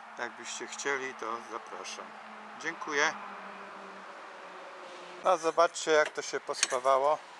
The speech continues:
na tamten kątownik. Ten jest tylko, jak to powiedzieć, kontrolny. Jak dla mnie to wyszło super, supero. Nawet dla klienta bym się pewnie nie wstydził, żeby tak wyszło.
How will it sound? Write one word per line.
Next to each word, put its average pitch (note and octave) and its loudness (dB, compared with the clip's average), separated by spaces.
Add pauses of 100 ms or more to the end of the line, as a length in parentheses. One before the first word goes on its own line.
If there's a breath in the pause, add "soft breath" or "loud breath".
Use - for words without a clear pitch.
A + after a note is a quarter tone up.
na C3 -2
tamten C3+ 2
kątownik. B2 0 (540 loud breath)
Ten E3+ 2
jest E3 0
tylko, D#3 0
jak D3 6 (140)
to D3 4
powiedzieć, C#3+ 0
kontrolny. B2 4 (1120 loud breath)
Jak D3 10
dla E3 10
mnie F#3 4
to C#3+ 4
wyszło C#3+ 6
super, - 6
supero. D3+ 6 (1160 loud breath)
Nawet D3+ 0
dla D3+ 4
klienta D#3+ 4
bym A#2 -6
się - -4
pewnie B2 -4
nie B2 -2
wstydził, C3 -6
żeby A#2+ -6
tak A#2+ 4
wyszło. A2 -8